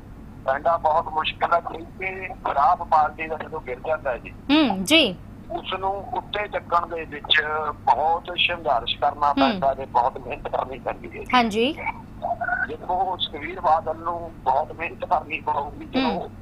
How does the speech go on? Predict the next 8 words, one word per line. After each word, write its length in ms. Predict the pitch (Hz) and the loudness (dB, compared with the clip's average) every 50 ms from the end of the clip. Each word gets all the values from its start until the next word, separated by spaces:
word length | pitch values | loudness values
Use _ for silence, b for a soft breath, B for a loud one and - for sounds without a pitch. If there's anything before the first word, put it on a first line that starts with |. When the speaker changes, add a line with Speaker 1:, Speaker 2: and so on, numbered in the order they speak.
| - - - - - | -16 -16 -10 2 2
Speaker 1:
ਆਪਣਾ 340 | - - - 180 175 175 175 | 2 4 4 2 2 4 4
ਉਹਨਾਂ 240 | 175 180 180 185 | 4 6 6 6
ਨੇ 120 | 185 190 185 | 6 4 -4
ਚੋਣਾਂ 380 | - 185 170 160 160 165 165 | -4 0 2 4 4 4 4
ਦੇ 100 | 165 165 | 4 0
ਵਿੱਚ, 280 | 165 160 160 156 147 160 | -6 -6 -8 -10 -2 0
ਅ, 420 | 160 160 156 156 - - 147 147 | 2 2 4 2 2 2 0 0
ਲੜਨ 360 | 139 143 139 135 - 135 135 | 2 2 0 0 0 -8 -12